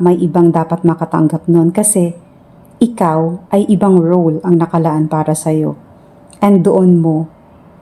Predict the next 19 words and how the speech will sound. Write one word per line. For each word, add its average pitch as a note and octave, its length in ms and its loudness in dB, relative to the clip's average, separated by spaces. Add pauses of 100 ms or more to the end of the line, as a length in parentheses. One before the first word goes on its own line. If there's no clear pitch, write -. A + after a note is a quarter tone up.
doon F#3+ 400 2
ka F3 240 0
mas F3 560 2
gagaling G3 720 0 (400)
or F3 440 0 (120)
doon F3 460 2
ka E3+ 180 0
mas E3 560 0
mag-, D#3+ 560 0 (800)
mag-grow. F3+ 1300 2 (640)
And G3 320 2
yun G#3 220 4
yung G3+ 180 4
bagay E3 480 2
na E3 160 2
mas F#3 300 0
makakapagpag-glorify E3 1600 -2 (380)
kay E3+ 160 2
God. D3+ 380 -6